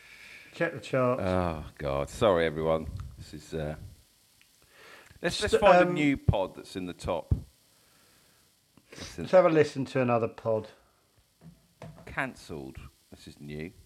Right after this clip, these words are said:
Speaker 2: Cancel culture
Speaker 1: Oh,
Speaker 2: is the
Speaker 1: okay.
Speaker 2: hot topic. I can't be bothered.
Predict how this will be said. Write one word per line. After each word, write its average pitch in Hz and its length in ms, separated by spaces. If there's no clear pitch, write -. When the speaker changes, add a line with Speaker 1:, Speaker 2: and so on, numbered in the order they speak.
Speaker 2:
Cancel - 340
culture - 400
Speaker 1:
Oh, 160 80
Speaker 2:
is 208 60
the - 60
Speaker 1:
okay. 101 120
Speaker 2:
hot - 240
topic. - 560
I 60 60
can't - 140
be - 140
bothered. 60 260